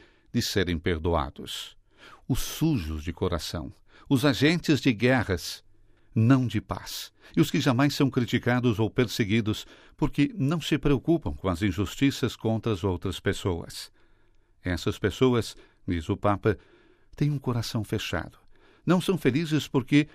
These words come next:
não pode entrar o dom da consolação para depois doá-lo aos demais. Francisco nos convidou a nos questionarmos como está o nosso coração, se aberto e capaz de pedir o dom da consolação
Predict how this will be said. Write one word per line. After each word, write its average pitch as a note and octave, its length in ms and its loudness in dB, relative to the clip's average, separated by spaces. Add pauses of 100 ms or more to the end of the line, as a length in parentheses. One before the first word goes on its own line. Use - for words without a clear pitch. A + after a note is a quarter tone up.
(180)
não E3 460 4
pode D3+ 420 2
entrar C#3+ 560 0
o C#3+ 140 0
dom C3 400 2
da F3+ 120 -2
consolação C3 720 0
para G2+ 200 0
depois G2+ 600 -2 (400)
doá-lo F2 340 2
aos E2 100 -4
demais. G2 640 -2 (600)
Francisco C#3 580 0
nos A2+ 240 0
convidou G2+ 540 4
a G2 40 4
nos G2 180 0
questionarmos F2+ 880 0 (160)
como E3+ 180 0
está - 260 2
o A2+ 140 6
nosso E2+ 380 0
coração, F2+ 520 0 (460)
se - 180 0
aberto C3+ 520 4
e A#2+ 40 2
capaz C3 440 0
de B2+ 100 4
pedir B2+ 340 4
o D#3 80 4
dom C#3+ 320 6
da G2+ 140 2
consolação G#2 840 0